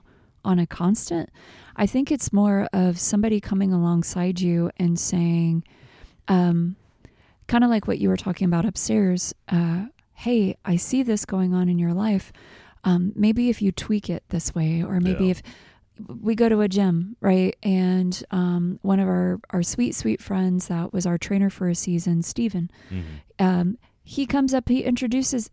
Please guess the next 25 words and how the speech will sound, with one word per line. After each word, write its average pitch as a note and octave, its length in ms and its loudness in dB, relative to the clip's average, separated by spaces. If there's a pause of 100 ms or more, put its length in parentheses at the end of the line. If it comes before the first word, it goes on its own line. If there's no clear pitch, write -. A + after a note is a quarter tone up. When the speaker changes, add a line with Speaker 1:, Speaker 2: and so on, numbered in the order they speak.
Speaker 1:
kinda A3 300 0
introduces A#3+ 540 -2
himself C#4+ 340 -2
sorta D4 340 -2 (260)
to - 180 -2
you. B3 440 2 (120)
He - 180 -4
d-, G3+ 140 -4
he G3+ 100 4
wasn't A3 300 0
trying A3 240 0
to G3 80 0
sell G#3 500 -4 (120)
a G3 60 -2
product G#3+ 480 0
per G3 140 -4
se. F#3+ 320 0
Speaker 2:
Yeah. E2+ 280 0 (160)
Speaker 1:
He's A3 200 2
just A#3 180 0
out G#3+ 180 0
there G#3 200 2
working G#3 360 -2
out G#3 180 0
Sue, A#3+ 440 2